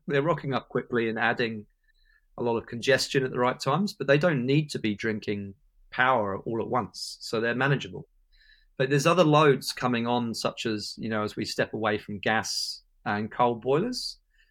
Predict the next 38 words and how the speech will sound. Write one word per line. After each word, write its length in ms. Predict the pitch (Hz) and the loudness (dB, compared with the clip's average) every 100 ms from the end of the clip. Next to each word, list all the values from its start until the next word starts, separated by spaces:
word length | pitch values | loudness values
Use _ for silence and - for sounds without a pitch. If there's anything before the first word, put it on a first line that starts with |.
| _ | _
So 220 | - 117 | -4 0
electrification 720 | 113 120 - 113 120 120 - | 0 0 -4 -4 0 0 -2
of 120 | 110 - | -6 -2
process 440 | 120 120 127 - | -2 0 -4 -2
heat, 300 | 131 151 - - - _ - | -2 -2 -6 -16 -18 _ -6
uh, 340 | 131 104 101 - | -2 -2 -2 -6
stationary 640 | - - 139 143 143 135 | -6 2 2 2 0 2
heat 320 | 135 180 - - _ _ _ _ - | 4 2 0 -16 _ _ _ _ -4
will 160 | 120 | -2
require 540 | 107 101 - 113 110 104 | -2 -4 -2 4 4 4
a 40 | |
lot 200 | 110 110 | 2 2
of 80 | 107 | 0
energy 340 | 110 110 117 | -2 -4 -6
from 220 | 98 107 | -6 -8
the 80 | 101 | -10
grid. 320 | 92 135 147 - _ _ _ _ _ - | -4 -4 -4 -8 _ _ _ _ _ -4
And 120 | 123 | 0
then 100 | 131 | 4
as 240 | 139 139 | 2 6
we, 480 | 143 131 127 123 - - | 6 6 4 0 -2 -8
uh, 320 | - 120 117 120 | -2 2 2 0
you 100 | 127 | 0
know, 100 | 117 | 0
look 240 | 120 120 _ | 0 -2 _
beyond 260 | - 117 113 | -2 0 0
twenty 220 | - 120 | -2 -2
thirty, 520 | - 123 127 127 117 | 0 2 2 2 -2
when, 480 | 110 107 104 110 - - | -2 -2 -2 -6 -10 -10
you 100 | 107 | -4
know, 80 | 110 | -4
there's 180 | 104 | -2
no 100 | 117 | -2
more 160 | 117 104 | -2 0
gas 260 | 101 110 - | 0 0 0
connections 540 | 120 110 - 113 - | -4 -2 -4 -8 -8
to 120 | - | -4
houses, 720 | 98 131 190 147 92 92 - | 0 2 2 0 -4 -6 -14